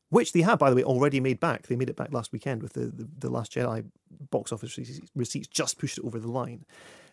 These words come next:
But they fully intend to milk this thing and milk it and milk it and milk it. And in order to do that, they can't just spend their lives appealing to the last generation of Star Wars fans, saying, "We're gonna give you the stuff from your childhood over and over and over again because we know you want to feel nostalgic and cuddly about it at Christmas time."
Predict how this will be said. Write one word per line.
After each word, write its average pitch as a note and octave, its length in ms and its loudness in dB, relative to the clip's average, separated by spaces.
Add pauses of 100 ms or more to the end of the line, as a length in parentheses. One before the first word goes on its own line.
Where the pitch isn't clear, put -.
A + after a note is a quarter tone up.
But E3+ 160 2
they A3 120 6
fully B3+ 360 2
intend C3 640 0
to C3+ 280 -2
milk D3+ 380 2
this C3 180 -6
thing C3 220 -4
and A#2 180 -6
milk B2 220 -6
it - 80 -10
and A#2+ 100 -8
milk A2+ 160 -6
it - 80 -14
and A2 80 -6
milk A2+ 200 -6
it. - 60 -14
And A#2+ 80 -6
in C#3 180 -2
order F#3+ 260 4
to - 120 -14
do C#3 140 -2
that, B2 220 -6
they F3 100 4
can't C4 380 -4
just C3+ 140 0
spend C3+ 200 -2
their B2+ 80 0
lives A#2 300 0 (600)
appealing D#3 580 4
to A#2+ 460 -2 (100)
the C3+ 120 4
last C3+ 300 4
generation A#2 380 0
of G#2+ 60 -8
Star A2+ 180 -2
Wars A2+ 180 -4
fans, A#2 300 -10
saying, A#2 160 -4
"We're A2+ 140 0
gonna A#2 180 -2
give A#2+ 240 2
you A2+ 140 0
the A2+ 80 0
stuff A#2 240 -2
from A2 160 -4
your A2+ 80 -4
childhood A#2+ 440 -6
over B2+ 340 2
and B2 220 -4
over A#2+ 280 0
and A#2 100 -2
over A#2 220 0
again A#2+ 260 -2
because A2+ 220 -6
we A#2 120 -2
know A#2 160 0
you A2+ 140 0
want A#2 200 -4
to A#2 80 -8
feel B2 200 -2
nostalgic A#2+ 500 -4
and B2 140 -6
cuddly B2+ 300 -4
about A#2+ 280 -8
it B2+ 60 -10
at B2+ 80 -10
Christmas C#3+ 340 -6
time." - 280 -16